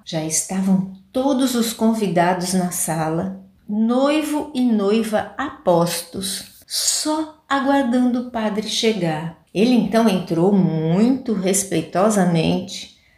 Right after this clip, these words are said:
cumprimentou a todos e pediu licença pra fazer um brinde à noiva.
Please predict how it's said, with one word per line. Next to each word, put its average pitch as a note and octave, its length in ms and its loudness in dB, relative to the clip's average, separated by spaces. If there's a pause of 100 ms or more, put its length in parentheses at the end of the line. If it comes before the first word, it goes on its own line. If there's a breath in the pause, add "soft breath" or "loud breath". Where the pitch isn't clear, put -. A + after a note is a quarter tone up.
(240 soft breath)
cumprimentou C4+ 800 2
a A3 80 4
todos F3+ 1000 0 (280 soft breath)
e C5+ 140 -2
pediu E4+ 340 2
licença A#3+ 680 2
pra B3+ 220 -4
fazer D4+ 360 0
um E4 200 0
brinde A3+ 480 0
à F3 180 2
noiva. C#3+ 540 -4